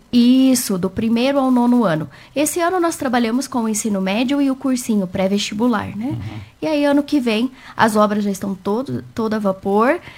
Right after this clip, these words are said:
Speaker 1: Quem conseguir, nós estamos atendendo com horários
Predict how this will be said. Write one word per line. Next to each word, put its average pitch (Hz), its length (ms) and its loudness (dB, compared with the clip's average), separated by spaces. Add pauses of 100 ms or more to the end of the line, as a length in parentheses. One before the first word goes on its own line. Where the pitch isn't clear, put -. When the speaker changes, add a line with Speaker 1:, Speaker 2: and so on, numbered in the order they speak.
(180)
Speaker 1:
Quem 208 160 -2
conseguir, 214 640 -2
nós 202 240 2
estamos 208 360 -4
atendendo 208 480 -2
com 208 220 -4
horários 196 520 -4